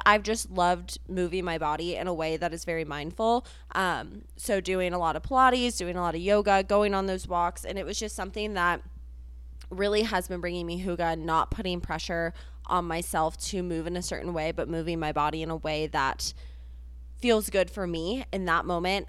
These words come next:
And that's definitely just been something that I enjoy. And it's something that I can do any time of day, especially because it is getting, um, darker here in the mornings, and I have to obviously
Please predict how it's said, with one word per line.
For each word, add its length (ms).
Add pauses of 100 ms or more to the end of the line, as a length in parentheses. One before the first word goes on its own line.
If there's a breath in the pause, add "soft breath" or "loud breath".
(120)
And 600 (120)
that's 280
definitely 560 (120)
just 320
been 240
something 400
that 100
I 80
enjoy. 240
And 260
it's 120
something 280
that 120
I 100
can 140
do 140
any 220
time 220
of 60
day, 160
especially 420
because 240
it 140
is 240
getting, 440 (380 loud breath)
um, 240
darker 380
here 260
in 100
the 80
mornings, 520
and 120
I 120
have 280
to 240
obviously 680